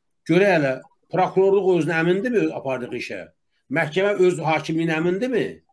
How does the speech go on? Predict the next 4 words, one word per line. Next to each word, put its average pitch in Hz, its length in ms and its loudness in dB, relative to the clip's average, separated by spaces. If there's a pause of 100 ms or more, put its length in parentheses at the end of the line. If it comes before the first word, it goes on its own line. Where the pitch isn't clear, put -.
(420)
Müttəhimlər 196 600 0
özlərini 190 480 2
əmindilərmi 190 680 0
ki, 175 120 0